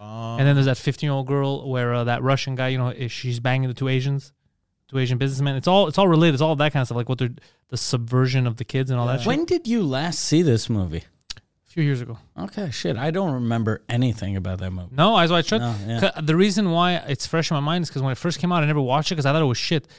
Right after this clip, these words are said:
Speaker 2: I had
Speaker 3: Okay.
Speaker 2: no idea. The commercials made it look like garbage.
Speaker 3: Yeah.
Speaker 2: I only found out later that I think Warner Brothers had put it out. They, uh, were pissed off at the movie and, and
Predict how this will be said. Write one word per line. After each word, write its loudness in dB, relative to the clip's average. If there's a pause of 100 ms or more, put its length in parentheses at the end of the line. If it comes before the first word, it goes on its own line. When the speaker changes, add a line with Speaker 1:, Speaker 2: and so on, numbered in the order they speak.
(180)
Speaker 2:
I 0
had 4
Speaker 3:
Okay. 4
Speaker 2:
no 6
idea. 0
The 2
commercials 2
made 4
it 0
look 2
like -2
garbage. 2 (240)
Speaker 3:
Yeah. 0
Speaker 2:
I 6
only 4
found 2
out 2
later 2 (260)
that 2
I 4
think 0
Warner 0
Brothers -2 (100)
had -6
put 0
it 2
out. 2 (320)
They, 6
uh, 2
were 0
pissed 0
off -2
at -8
the -2
movie 2
and, -2
and -6